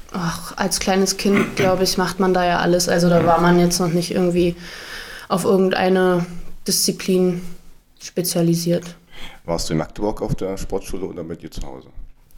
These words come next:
Speaker 1: Ähm, ich war erst in Neubrandenburg bis zweitausendsiebzehn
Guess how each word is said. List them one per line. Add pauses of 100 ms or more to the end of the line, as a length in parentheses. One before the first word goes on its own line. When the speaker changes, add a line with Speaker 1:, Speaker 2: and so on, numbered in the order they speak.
Speaker 1:
Ähm,
ich
war
erst
in
Neubrandenburg
bis
zweitausendsiebzehn